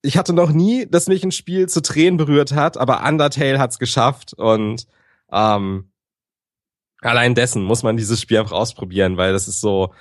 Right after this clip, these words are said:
die Story, wie es erzählt wird, ist jetzt nicht unbedingt spektakulär, aber wie es einfach präsentiert wird, ist so einzigartig und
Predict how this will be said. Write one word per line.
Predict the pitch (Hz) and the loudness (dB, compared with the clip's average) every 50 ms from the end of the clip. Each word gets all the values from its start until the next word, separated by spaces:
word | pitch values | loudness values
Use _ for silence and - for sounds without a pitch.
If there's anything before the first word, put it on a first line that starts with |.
| - _ _ _ _ _ _ _ _ _ _ _ _ _ - | -20 _ _ _ _ _ _ _ _ _ _ _ _ _ -10
die | 117 | -8
Story, | 98 - - - 113 120 135 151 151 147 143 143 139 131 95 - 117 | -8 -6 -2 0 0 2 4 4 4 2 2 2 2 0 0 -4 -6
wie | 123 | -6
es | 123 120 - | -6 -4 -4
erzählt | 101 113 - - 123 131 151 - - | -4 -4 -2 0 2 2 2 0 0
wird, | 139 139 135 135 131 - | 0 2 2 2 2 0
ist | - - 123 - - | -4 -6 -6 -2 0
jetzt | 135 123 - - | -2 -2 0 -2
nicht | 135 120 - | -2 -2 0
unbedingt | - 127 127 120 120 120 | 0 2 2 2 2 0
spektakulär, | - - 123 117 - 131 123 - - 107 101 107 117 143 180 202 196 175 - | 0 -2 -2 0 0 -2 -2 0 0 2 2 4 4 4 2 2 0 -2 -2
aber | - 123 127 127 123 117 113 | -2 0 2 2 2 0 -2
wie | 131 147 | -4 -4
es | 165 - - | -4 -2 -2
einfach | - - - 127 - | -2 -2 -2 -4 -8
präsentiert | - - 123 104 107 104 104 - - 208 240 - - - | -2 -2 -2 0 0 -2 -2 -2 -2 -2 -4 -4 -2 -2
wird, | 170 180 180 185 180 - _ _ _ _ _ _ - | 0 2 2 2 0 -2 _ _ _ _ _ _ -6
ist | - 120 - - | -4 -2 0 2
so | 143 165 - | 2 0 0
einzigartig | - - 151 151 180 - - 175 - - - 120 131 143 139 - 151 147 151 151 147 - - - | 0 0 0 2 2 0 0 -4 -4 -2 -2 -2 -2 -2 0 0 0 0 0 -2 -4 -12 -18 -12
und | - 113 123 117 117 110 110 - | -6 -2 -2 -2 -2 -2 -6 -10